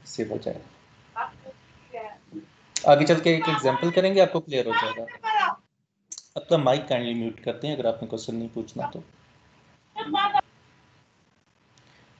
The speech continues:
अभी एक example करेंगे, मैं तीनों architectures पे एक example run करूंगा, आपको clear हो जाएगा। अब मैं बात करता हूँ dual operand architecture।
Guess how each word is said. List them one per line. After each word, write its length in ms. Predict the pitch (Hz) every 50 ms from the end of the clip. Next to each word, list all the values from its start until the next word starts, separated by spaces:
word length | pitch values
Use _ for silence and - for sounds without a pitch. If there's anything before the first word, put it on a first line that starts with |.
| _ _ _ _ _ _ _ _ _ _ _ - -
अभी 200 | 135 151 160 165
एक 120 | 160 156
example 440 | 165 156 135 131 131 127 117 151 165
करेंगे, 320 | 165 165 160 170 170 180 175
मैं 120 | 151 135
तीनों 320 | - 135 135 143 165 170 160
architectures 560 | 165 165 165 - - 156 151 - - 151 -
पे 140 | - - 151
एक 120 | 143 143
example 440 | 143 135 - 135 127 117 - 139 139
run 180 | 131 127 131 127
करूंगा, 380 | - 131 131 135 135 151 170 170 - - -
आपको 180 | 147 - -
clear 240 | 120 - 127 123 120
हो 80 | 123 113
जाएगा। 300 | 110 - - 127 131 147 - - - - - - _ - - - _ _ _ - _ _ _ - _ _ _ _ - - - _ - - - - _ _ - _ _ - 147
अब 80 | 131
मैं 160 | 131 147 156
बात 200 | 151 135 127 - -
करता 220 | 135 135 - - 147
हूँ 200 | 147 131 - -
dual 400 | 127 123 120 123 120 131 165 - - - _ _ _ -
operand 400 | 131 127 123 - - 127 120 113
architecture। 560 | 117 107 - - - - 113 107 - - -